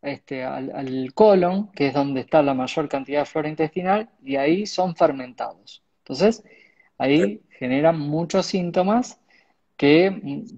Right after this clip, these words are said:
Speaker 1: muchas veces se puede confundir con lo que puede ser una enfermedad celíaca, una sensibilidad al gluten o un intestino irritable.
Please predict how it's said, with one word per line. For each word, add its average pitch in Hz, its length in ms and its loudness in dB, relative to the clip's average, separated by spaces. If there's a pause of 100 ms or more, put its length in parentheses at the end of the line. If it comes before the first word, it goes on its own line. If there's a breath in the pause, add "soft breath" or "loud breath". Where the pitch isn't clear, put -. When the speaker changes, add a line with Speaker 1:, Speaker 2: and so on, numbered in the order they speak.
(260)
Speaker 1:
muchas 143 400 -4
veces 165 120 -2
se 180 120 6
puede 156 180 2
confundir 139 960 2
con 175 400 4
lo 135 100 -2
que 127 80 -8
puede 135 220 -2
ser 135 260 -2
una 127 260 -4
enfermedad 135 400 -4
celíaca, 156 680 0
una 139 180 -2
sensibilidad 135 420 -4
al 135 120 -10
gluten 175 420 0
o 131 200 -6
un 143 120 -14
intestino 160 440 -6
irritable. 139 680 4